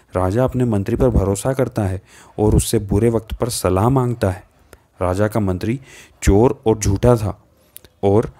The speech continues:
ऐसे गुण वाले मंत्री से ना केवल राजा को बल्कि पूरे राज्य को नुकसान हो सकता है। कहने का मतलब यह है कि ज़्यादा खतरा अच्छे लोगों के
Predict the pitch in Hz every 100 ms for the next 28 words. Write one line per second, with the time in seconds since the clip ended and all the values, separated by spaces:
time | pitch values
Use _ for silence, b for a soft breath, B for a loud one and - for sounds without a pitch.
0 | b b b 101 104 147 135 127 120 110
1 | 110 104 98 113 - 104 - _ 101 101
2 | 117 135 123 107 95 90 113 123 135 151
3 | b b - 98 98 101 139 - 113 123
4 | 113 95 95 - 151 127 131 113 101 -
5 | 92 - 87 82 - _ _ _ - B
6 | B B - 98 104 117 120 117 120 113
7 | 104 110 107 117 b b b b - 139
8 | - - 101 104 95 127 135 120 120 127
9 | - - 101 - 139 120 101 120 123 113